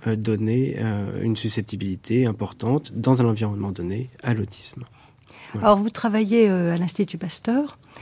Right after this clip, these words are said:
Speaker 2: Peut-être vous allez répondre à une question qui hante, euh, beaucoup les esprits, qui est de se dire que la re-, recherche en France est souvent payée en grande partie par les laboratoires pharmaceutiques et qu'elle est orientée vers l'idée, au fond, de sortir un produit, euh,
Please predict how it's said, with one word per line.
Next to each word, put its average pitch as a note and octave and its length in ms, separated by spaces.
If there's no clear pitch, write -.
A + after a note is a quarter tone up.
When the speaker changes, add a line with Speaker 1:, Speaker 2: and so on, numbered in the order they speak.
Speaker 2:
Peut-être B3 200
vous A3 60
allez G#3 140
répondre A3 220
à - 20
une G3+ 80
question A3 340
qui F#3 600
hante, B3 340
euh, E3 160
beaucoup F#3+ 260
les F3 220
esprits, C#4 400
qui - 120
est G3 40
de - 80
se G3+ 80
dire G#3+ 180
que G3+ 120
la E3+ 100
re-, E3 260
recherche G#3+ 440
en F#3+ 60
France A#3 500
est F#3+ 40
souvent G#3 460
payée G#3 480
en F#3+ 60
grande G3 220
partie - 280
par F3+ 140
les F3+ 80
laboratoires E3 480
pharmaceutiques G3 720
et F3+ 60
qu'elle G#3 200
est G#3+ 160
orientée A#3 800
vers A3 220
l'idée, G3 320
au A3 60
fond, B3+ 240
de F#3 420
sortir - 480
un F3 80
produit, G3+ 640
euh, D#3 260